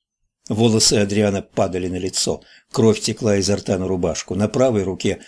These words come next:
паук Гартон носил два тяжёлых перстня. Один, положенный выпускникам средней школы Дерри,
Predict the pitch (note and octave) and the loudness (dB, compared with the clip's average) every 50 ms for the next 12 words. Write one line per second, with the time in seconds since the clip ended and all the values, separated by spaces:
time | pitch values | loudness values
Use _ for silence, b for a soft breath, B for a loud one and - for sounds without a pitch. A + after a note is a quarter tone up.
0 | B B _ - B2 B2 D3 C#3+ A#2 G#2 G2+ G2+ F#2 F2+ - - A2 F#2+ F#2 G2+ | B B _ 2 4 4 4 2 2 0 0 0 0 -2 -4 -6 -6 -4 -2 0
1 | - - - D3+ C#3 - - _ _ _ - A#2 F#2+ C3 B2+ A#2+ B2 A2+ G#2+ - | 0 0 0 0 -2 -4 -8 _ _ _ -6 0 2 4 4 6 4 2 2 0
2 | C3+ C3 A2+ A2 G#2 F#2 G2 G#2 - - - F#2+ E2 D2+ - - - - F2+ B | -2 -2 0 0 0 -2 -2 -6 -6 -6 -6 -6 -4 -4 -4 -6 -6 -6 -10 B
3 | B B B B D3 D#3 D#3+ A#3 A#3+ A3 G#3 - _ _ - B2 A2 G2+ F#2+ F2+ | B B B B 2 4 6 6 6 4 4 0 _ _ 0 2 2 4 2 0
4 | E2+ F#2+ F#2 F2+ F2+ F2+ F2+ - - - - B2 G#2 F2+ - G#2+ F#2+ F2+ - - | -2 -2 -2 -2 -2 -2 -2 -2 -4 -2 -2 0 -2 -2 -2 -4 -4 -4 -2 -2
5 | G#2+ G2 E2+ F#2+ F2+ - - - - F#2 F2 F2+ E2+ F#2 G#2 F#2+ E2+ G2+ C#3 D3 | -2 -2 -2 -4 -4 -6 -6 -6 -4 -4 -4 -2 0 0 0 0 0 -2 -4 -6